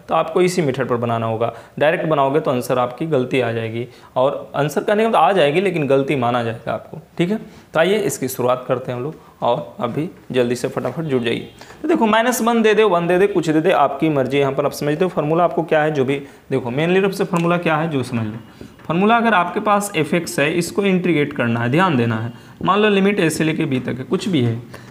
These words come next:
तो इसको हम क्या लिखते हैं, यहाँ से लिखते हैं limit h tends to कितना, zero, h into कितना, function of a plus function of कितना, a plus h, function of कितना,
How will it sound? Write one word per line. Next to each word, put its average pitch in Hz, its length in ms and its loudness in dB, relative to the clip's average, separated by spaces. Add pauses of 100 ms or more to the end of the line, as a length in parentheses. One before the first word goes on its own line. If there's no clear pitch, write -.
तो 190 60 2
इसको 196 220 0
हम 226 240 2
क्या 240 140 2
लिखते 165 280 0
हैं, 139 100 0
यहाँ 156 160 2
से 165 100 -2
लिखते 165 260 0
हैं 151 60 2
limit 139 500 0 (280)
h 156 220 0
tends 165 300 -2
to 170 160 -2
कितना, 190 300 -2 (120)
zero, 123 340 -2 (120)
h 175 360 -2 (360)
into 165 260 0
कितना, 165 280 0
function 156 440 -2
of 190 180 0 (120)
a 190 100 4 (840)
plus 185 320 0
function 165 460 0
of 220 220 2 (340)
कितना, 190 320 -2 (420)
a 170 200 2
plus 185 320 2
h, 196 320 0 (580)
function 151 320 0
of 180 120 0
कितना, 196 240 0